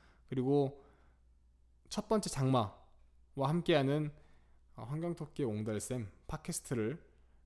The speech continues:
마무리 짓도록 하겠습니다. 다음에는 예고했던 대로 사 대강에 대해서 정말 심도 없는 가-, 가볍-, 가볍고 날아갈 것 같은 그런 주제로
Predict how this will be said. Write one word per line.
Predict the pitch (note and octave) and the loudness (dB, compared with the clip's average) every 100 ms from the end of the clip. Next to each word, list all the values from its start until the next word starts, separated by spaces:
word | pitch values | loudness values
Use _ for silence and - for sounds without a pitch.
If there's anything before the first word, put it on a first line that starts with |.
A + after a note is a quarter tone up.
| - | -8
마무리 | A2 A#2+ B2+ | -4 0 0
짓도록 | A#2 - A2+ A#2 | -2 -2 -2 -2
하겠습니다. | A#2+ - G#2 F#2+ F#2 - - | -4 -4 -6 -6 -10 -14 -16
다음에는 | - A#2+ C3 A#2 A2+ | -6 0 0 0 0
예고했던 | A2 A2+ A#2 A2+ A2 | -2 0 -2 -2 -4
대로 | G#2 B2+ F3 F3 - - - - - | -2 0 -2 -4 -20 -20 -20 -20 -14
사 | - - G3 | -12 -6 0
대강에 | G3+ F#3 E3+ D#3+ D3+ | 0 2 2 2 0
대해서 | C3 A#2 - A2 | 2 0 0 -4
정말 | G2+ A2+ C#3 E3+ F3 E3+ | -4 -4 -2 0 0 0
심도 | D3+ - A3 A3 G3+ G3+ D3 | 0 -4 -2 -2 4 6 6
없는 | A2 A2 G#2+ F#2 - - - - - | 6 2 0 -2 -10 -20 -20 -20 -14
가-, | - - B2 C#3 D#3 - | -10 -4 2 2 2 -4
가볍-, | - - C3 C#3 E3 - - - - - | -8 -2 2 6 6 4 -14 -20 -20 -18
가볍고 | - - C3 D3+ D#3 - - - C3+ | -10 0 4 4 2 -12 -12 -2 0
날아갈 | A2+ D3 D3+ | 4 6 4
것 | D3 | 4
같은 | C3+ C3 B2+ | 0 0 -2
그런 | C3 B2+ | 2 0
주제로 | - A#2 A#2+ A#2 A2 - - - - - - G#2+ A#2+ - | 0 -2 4 6 4 0 -16 -20 -20 -12 -2 0 0 -2